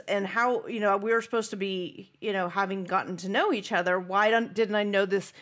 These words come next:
very huge, big thing for you? If it's that big of a deal that it's affecting you now,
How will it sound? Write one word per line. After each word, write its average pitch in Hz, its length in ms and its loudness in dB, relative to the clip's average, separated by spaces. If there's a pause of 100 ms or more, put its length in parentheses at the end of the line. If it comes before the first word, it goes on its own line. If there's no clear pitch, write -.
(320)
very 220 320 4
huge, 202 460 -4
big 196 260 0
thing 269 380 0
for 214 180 -10
you? 180 180 -2
If 180 120 -8
it's 196 140 -8
that 220 200 4
big 226 160 0
of 190 100 0
a 190 100 2
deal 254 400 0
that 208 140 0
it's 196 160 -4
affecting 240 540 -2
you 185 140 -2
now, 233 420 2